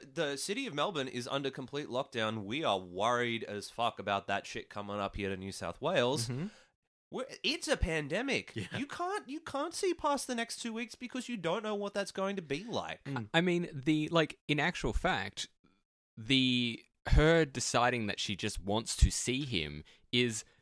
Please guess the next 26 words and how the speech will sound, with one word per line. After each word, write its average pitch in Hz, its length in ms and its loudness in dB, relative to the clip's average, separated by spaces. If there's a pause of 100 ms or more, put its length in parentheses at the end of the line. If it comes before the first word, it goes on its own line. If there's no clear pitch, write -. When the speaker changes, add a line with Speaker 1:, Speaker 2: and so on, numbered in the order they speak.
(140)
Speaker 3:
privilege. 78 680 2
<laughs> - 100 12
Speaker 1:
Right. 240 360 8
Speaker 2:
Right. 277 360 4 (280)
Yeah. 220 100 4 (120)
Speaker 1:
Yes. - 400 2 (120)
Speaker 3:
<laughs> - 140 -6
A 214 40 10
lot 185 180 4
Speaker 2:
Totally. 226 200 8
Speaker 3:
of - 80 8
people 185 240 4
cannot 156 600 6
even 127 340 2
see 95 320 4
people. 90 380 -6
Speaker 2:
Yeah, 294 260 2
Speaker 1:
Right. 180 240 6
Speaker 2:
yeah. 202 200 0 (1200)
We 156 220 -2
see 165 560 -2
Lockie 131 640 -4
whisper, 113 760 -4 (200)
"I 120 180 0
love 113 380 -4
you." 98 280 -8